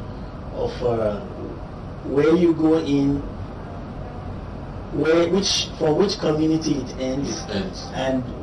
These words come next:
Speaker 1: where it starts
Speaker 2: Okay.
Speaker 1: from. So these are very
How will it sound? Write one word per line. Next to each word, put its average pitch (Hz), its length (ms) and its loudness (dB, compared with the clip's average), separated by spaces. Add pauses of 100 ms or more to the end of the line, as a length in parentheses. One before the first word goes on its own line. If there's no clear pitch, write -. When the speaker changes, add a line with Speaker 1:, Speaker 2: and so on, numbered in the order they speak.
Speaker 1:
where 156 200 6
it 143 200 0
starts - 720 0 (100)
Speaker 2:
Okay. 95 140 -2
Speaker 1:
from. - 320 0 (420)
So 143 300 -2
these 180 360 2
are 143 180 0
very 156 300 2